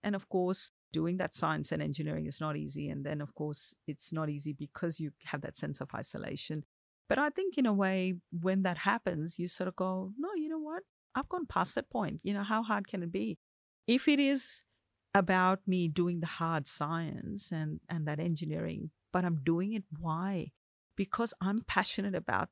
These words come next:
that subject. That's much more important. All the other social elements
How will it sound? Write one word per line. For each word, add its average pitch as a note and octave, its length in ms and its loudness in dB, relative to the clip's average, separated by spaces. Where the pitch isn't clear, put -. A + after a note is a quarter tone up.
that - 180 -4
subject. - 800 0
That's F#3 360 2
much G3+ 300 0
more F3+ 160 2
important. D#3+ 680 -2
All A#3+ 240 2
the F4 140 2
other G#3 240 4
social F3+ 440 2
elements E3 720 -2